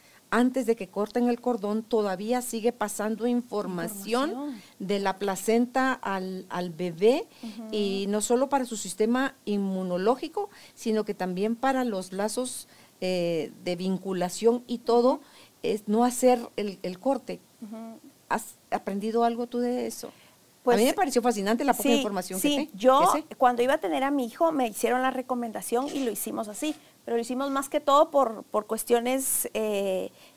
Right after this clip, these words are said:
Speaker 2: de inmunidad y
Speaker 1: Ajá.
Speaker 2: cuestiones fisiológicas y apego.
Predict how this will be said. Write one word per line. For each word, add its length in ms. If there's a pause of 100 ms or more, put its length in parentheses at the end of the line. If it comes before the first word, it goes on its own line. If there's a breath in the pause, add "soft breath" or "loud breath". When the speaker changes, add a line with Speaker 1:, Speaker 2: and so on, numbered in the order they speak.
(140)
Speaker 2:
de 340
inmunidad 1080
y 40
Speaker 1:
Ajá. 100
Speaker 2:
cuestiones 400
fisiológicas 680
y 20
apego. 400